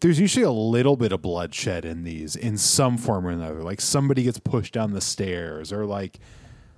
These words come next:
you know, someone ends up hospitalized. Like, it was the least violent coup probably ever.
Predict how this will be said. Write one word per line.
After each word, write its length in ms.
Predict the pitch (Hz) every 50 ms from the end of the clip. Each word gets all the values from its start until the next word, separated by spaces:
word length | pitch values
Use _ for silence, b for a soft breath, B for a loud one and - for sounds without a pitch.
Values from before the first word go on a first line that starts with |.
| B B _
you 100 | - 117
know, 100 | 110 98
someone 360 | 90 - - 147 135 135 127
ends 160 | 123 123 113 113
up 120 | 107 95
hospitalized. 1000 | - - - 120 113 101 101 - - 107 98 90 85 80 76 73 - - - - -
Like, 160 | 110 110 -
it 80 | 131 123
was 140 | 127 127
the 120 | - 151 143
least 520 | 131 123 131 127 143 165 - - - - -
violent 640 | - 107 98 110 110 113 120 120 117 110 101 -
coup 440 | - - - 117 110 110 113 120 131 - B B B B B B B B - -
probably 600 | - 131 123 120 110 107 92 90 98 92 87 -
ever. 400 | - 82 82 76 76 73 67 67